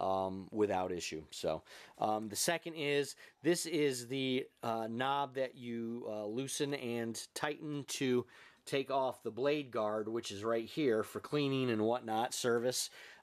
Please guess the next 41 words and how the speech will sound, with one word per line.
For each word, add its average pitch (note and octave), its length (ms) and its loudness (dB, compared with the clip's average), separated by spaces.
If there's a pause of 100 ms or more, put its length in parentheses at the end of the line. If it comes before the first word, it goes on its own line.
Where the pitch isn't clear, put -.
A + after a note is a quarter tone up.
Um, A2 420 0 (380)
as B2+ 200 2
you A#2+ 60 -12
can B2+ 120 -4
see, D#3+ 280 0
a C3 200 2
s-, - 200 -2 (200)
portion D3+ 320 2
of A2+ 220 -4
the A#2 340 2
one C3+ 220 -2
end C3 120 0
of A#2+ 60 0
that A#2 180 2
knob A#2 240 0
is G2+ 140 -4
missing, D#3+ 460 2 (340)
it B2 140 2
does C#3+ 220 2
still C3+ 300 0 (260)
tighten C#3+ 360 -2
and B2 140 -4
loosen B2 360 -2
without G#2+ 420 0
issue, A#2 460 -2 (280)
so G2+ 460 2 (200)
not G2 320 0
a F#2+ 40 -4
problem. E2 580 -2
So F2 340 -2 (920)
we D#3 80 2
just D3 120 0
wanted D#3 220 2
to C#3 40 -12
point E3+ 240 -2
those D#3 200 0
two E3 180 2
items C#3+ 240 0
out D3 240 2
to G3+ 120 -2
you. F#3+ 280 2